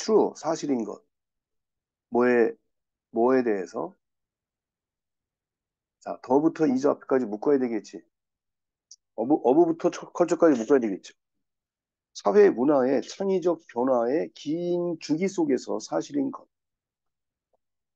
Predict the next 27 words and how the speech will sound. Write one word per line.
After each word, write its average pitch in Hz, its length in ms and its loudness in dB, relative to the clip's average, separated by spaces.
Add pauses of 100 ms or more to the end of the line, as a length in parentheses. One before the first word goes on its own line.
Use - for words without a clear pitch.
(200)
됐죠? 175 300 -6 (540)
우리 143 120 -2
사회 196 240 6
문화가 151 320 4
있잖아. 98 280 -6 (880)
근데 160 160 4
이 285 40 4
문화 202 240 4
속에서 117 680 -2 (680)
어떤 143 160 -2
창의적인 214 480 -2
변화가 - 340 0
생길 180 280 -8
거 147 160 -6
아니야. 92 140 -10 (720)
그것도 - 380 2 (100)
일정 160 360 2
기간 139 280 2
지나면서 123 340 -2
계속적으로. 98 680 -6 (560)
근데 202 180 2
거기에서 180 480 2
사실이다, 226 720 -2 (500)
이렇게 196 280 -2
적용이 147 400 2
됐던 - 300 -10
거. 87 180 -16